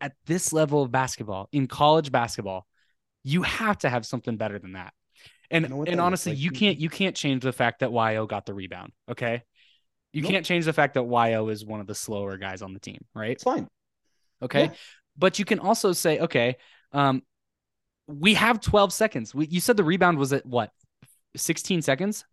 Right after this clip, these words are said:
Speaker 2: Sixteen.
Speaker 1: Okay, so w-,
Speaker 2: He had
Speaker 1: can't
Speaker 2: time
Speaker 1: we,
Speaker 2: to go
Speaker 1: can't we
Speaker 2: down to
Speaker 1: give,
Speaker 2: the block
Speaker 1: can't we
Speaker 2: and come
Speaker 1: give
Speaker 2: back
Speaker 1: the
Speaker 2: up.
Speaker 1: guy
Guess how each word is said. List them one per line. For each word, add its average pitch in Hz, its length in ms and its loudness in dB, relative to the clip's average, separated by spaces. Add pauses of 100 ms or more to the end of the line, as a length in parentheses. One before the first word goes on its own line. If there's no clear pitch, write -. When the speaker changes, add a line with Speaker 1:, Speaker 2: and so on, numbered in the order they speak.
(160)
Speaker 2:
Sixteen. 123 360 -8 (400)
Speaker 1:
Okay, 151 240 0
so - 380 2
w-, 151 240 -6 (1600)
Speaker 2:
He 220 160 -2
had 240 180 2
Speaker 1:
can't 208 120 0
Speaker 2:
time 175 160 6
Speaker 1:
we, 165 80 4
Speaker 2:
to 143 40 4
go 156 60 8
Speaker 1:
can't 147 80 8
we 143 60 6
Speaker 2:
down 143 120 4
to 151 40 4
Speaker 1:
give, 208 140 8
Speaker 2:
the 160 60 -8
block 120 220 0
Speaker 1:
can't 226 220 -2
we 262 100 4
Speaker 2:
and 175 100 -2
come 160 100 4
Speaker 1:
give 180 80 4
Speaker 2:
back - 100 -4
Speaker 1:
the 143 80 0
Speaker 2:
up. - 60 -6
Speaker 1:
guy 139 440 2